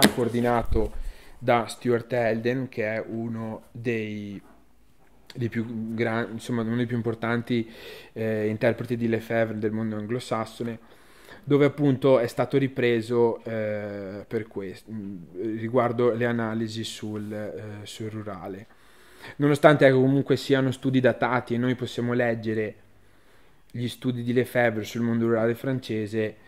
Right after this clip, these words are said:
eh,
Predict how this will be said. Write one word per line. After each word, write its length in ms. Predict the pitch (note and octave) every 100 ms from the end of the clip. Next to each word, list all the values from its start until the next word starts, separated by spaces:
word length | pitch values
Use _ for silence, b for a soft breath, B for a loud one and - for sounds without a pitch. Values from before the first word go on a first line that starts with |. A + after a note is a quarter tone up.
| B B B -
eh, 2000 | G#2+ G#2 G#2 G2 G2 G2 F#2+ F#2 G2 F#2+ F2+ E2+ E2 D#2+ D#2 D#2 D#2 D#2+ D#2+ -